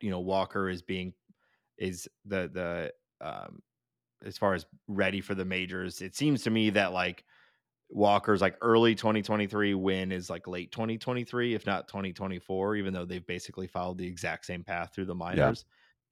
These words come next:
Speaker 1: Um, and so I, I've been definitely, like, I don't th-, I think it's the least likely outcome of, of most of these, but I have been for the Cardinals signing one of these big shortstop free agents. My question is,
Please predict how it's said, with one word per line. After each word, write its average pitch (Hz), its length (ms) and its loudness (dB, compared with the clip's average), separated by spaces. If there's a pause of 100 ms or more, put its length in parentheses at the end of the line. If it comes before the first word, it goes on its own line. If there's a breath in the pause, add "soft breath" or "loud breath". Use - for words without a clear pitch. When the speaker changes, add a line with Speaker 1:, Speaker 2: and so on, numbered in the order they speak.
Speaker 1:
Um, 90 480 0 (360)
and 104 200 0
so 107 480 6 (180)
I, 110 240 4
I've 127 320 6
been 110 500 2
definitely, 101 480 4
like, 92 240 -4 (560)
I 104 120 4
don't 117 240 6
th-, 101 140 2
I 107 60 6
think 104 140 2
it's 101 100 4
the 98 80 2
least 101 220 0
likely 107 360 2
outcome 110 320 0
of, 110 240 -2
of 110 240 -4
most 113 260 2
of 117 80 -2
these, 120 180 0
but 95 140 2
I 92 80 2
have 98 240 2
been 98 300 0
for 98 420 2
the 98 100 -2
Cardinals 98 340 -2
signing 90 280 -4
one 90 160 -4
of 92 60 -6
these 92 120 -10
big 92 360 -8 (120)
shortstop - 520 -4
free 92 180 -6
agents. 101 400 -6 (480)
My 123 160 6
question 107 540 4
is, 90 340 -4